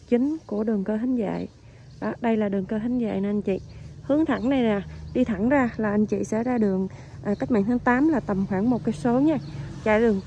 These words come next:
Cách mạng tháng tám là một cây số. Ở đây là khu bàn cờ, cho nên là toàn bộ là đường thông.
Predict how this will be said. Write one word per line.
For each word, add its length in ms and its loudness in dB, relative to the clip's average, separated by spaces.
Cách 160 -4
mạng 100 2
tháng 100 -2
tám 260 0
là 60 0
một 160 0
cây 140 -2
số. 220 2
Ở 120 -2
đây 140 2
là 100 2
khu 200 2
bàn 120 2
cờ, 240 0
cho 60 0
nên 220 2
là 120 0
toàn 240 -2
bộ 160 -2
là 100 -2
đường 200 -2
thông. 260 2